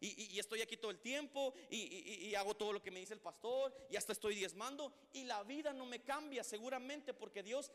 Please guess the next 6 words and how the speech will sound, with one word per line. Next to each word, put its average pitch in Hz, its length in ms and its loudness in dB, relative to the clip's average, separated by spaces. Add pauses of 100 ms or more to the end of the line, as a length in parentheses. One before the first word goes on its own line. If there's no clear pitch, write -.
(180)
sigue 277 420 0
procesándote, 247 1120 -2 (160)
sigue 262 380 -4
moldeando 226 600 -6
tu 202 160 -14
carácter. 180 560 -6